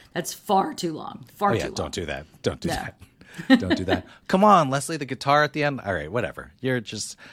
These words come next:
Speaker 2: you're just a hater. You know what? It's good, though, because we agreed on our tier rankings for, like, the other two attractions. So it's, uh, good to end on this. Um, quick Disney do or don't. I've already alluded to it, I've said it multiple times, but, like,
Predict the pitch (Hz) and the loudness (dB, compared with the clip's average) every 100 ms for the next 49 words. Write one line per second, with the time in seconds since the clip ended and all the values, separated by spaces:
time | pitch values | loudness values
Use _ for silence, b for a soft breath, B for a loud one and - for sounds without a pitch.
0 | B - 117 113 113 107 131 131 131 123 | B -6 -2 2 2 2 0 4 4 4
1 | 117 113 90 80 78 - 95 117 110 98 | 0 -2 -2 -4 -8 -6 -2 -2 -2 -2
2 | 120 117 104 98 90 107 98 92 92 - | 0 0 0 -2 -4 -4 -4 -6 -8 -8
3 | 90 85 80 82 87 104 98 104 95 - | -6 -6 -8 -8 -6 -6 -4 -2 -2 -4
4 | 101 95 B B B - 101 87 76 b | -8 -10 B B B -8 -4 -2 -4 b
5 | b b 85 - - 80 76 73 65 - | b b -12 -10 -8 -8 -8 -10 -14 -10
6 | 82 71 - - 80 73 _ 87 80 71 | -10 -10 -14 -8 -8 -8 _ -10 -8 -10
7 | - 76 69 69 69 - - B B B | -12 -12 -12 -12 -12 -10 -12 B B B
8 | 110 110 104 104 _ _ _ - 147 143 | 4 4 4 0 _ _ _ 2 2 4
9 | 147 139 139 139 131 107 123 127 110 113 | 0 0 2 2 2 2 2 2 2 0
10 | 92 113 113 95 - b b b b b | 4 4 4 0 -10 b b b b b
11 | b _ 107 110 113 113 117 110 107 101 | b _ -2 2 4 6 6 4 2 -2
12 | 76 _ - 107 110 113 110 113 104 - | -10 _ -4 0 2 0 0 0 0 0
13 | 113 107 101 107 98 104 98 90 - 110 | 0 0 -2 -4 -2 -2 -2 -6 -4 -2
14 | 95 90 | -2 -4